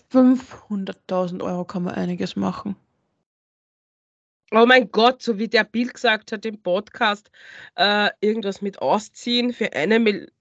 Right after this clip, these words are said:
Speaker 2: für, für ein paar Millionen, äh, würde er es da und jeder, der nein sagt, der kriegt von ihm einen Bumm aufs Sack.
Speaker 1: Ja, das habe ich gar nicht mitbekommen.
Speaker 2: Ja, ich,
Speaker 1: Na gut, ich hab das auch im Schnelldurchlauf angehört, was mich so genervt hat.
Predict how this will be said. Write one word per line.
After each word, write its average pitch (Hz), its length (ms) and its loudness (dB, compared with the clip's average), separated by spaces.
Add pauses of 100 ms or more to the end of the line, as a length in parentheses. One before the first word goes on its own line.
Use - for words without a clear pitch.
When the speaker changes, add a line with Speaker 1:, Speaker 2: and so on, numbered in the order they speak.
Speaker 2:
für, - 280 -10 (240)
für - 180 -8
ein 127 100 -6
paar 165 180 -2
Millionen, 185 640 -2 (400)
äh, 190 220 4
würde 214 220 2
er 196 120 4
es - 200 -6
da 180 300 2
und 196 140 -2
jeder, 185 240 0
der 208 180 0
nein 170 220 0
sagt, 220 260 -6
der 220 80 -4
kriegt 214 300 -4
von 202 140 -2
ihm 202 220 2
einen 190 120 -2
Bumm 302 260 0
aufs 214 200 -2
Sack. 143 360 -6 (1500)
Speaker 1:
Ja, 202 200 0
das 196 180 -6
habe 196 140 -2
ich 190 80 -10
gar 196 100 -4
nicht 190 160 -6
mitbekommen. 202 760 2 (960)
Speaker 2:
Ja, 226 380 0
ich, 214 480 -4
Speaker 1:
Na 247 80 8
gut, 277 220 8
ich 277 120 8
hab 262 80 8
das 240 120 4
auch 254 60 6
im 262 120 8
Schnelldurchlauf 220 720 6
angehört, 202 420 -4
was 202 140 -8
mich 202 160 -8
so 220 80 -10
genervt 180 400 -16
hat. 185 200 -20